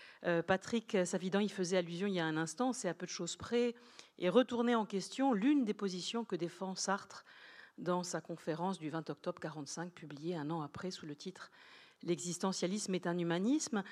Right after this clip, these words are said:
un texte qui est important parce qu'il va donner lieu à toute une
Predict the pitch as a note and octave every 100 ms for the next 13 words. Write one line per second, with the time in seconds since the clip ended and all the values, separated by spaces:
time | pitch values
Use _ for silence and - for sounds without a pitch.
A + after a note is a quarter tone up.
0 | - - - - G3+ G#3 C#4+ - A#3 G#3+
1 | G#3 G3 G#3 D4+ C#4 A3 - B3 B3+ B3+
2 | - G3+ G3+ G3 F#3+ D#3+ A3+ A#3 A3 G3
3 | F#3 A3+ D4 - - G3 G#3+ A3 A#3+ -
4 | G#3+ F#3+ F#3 E3+ E3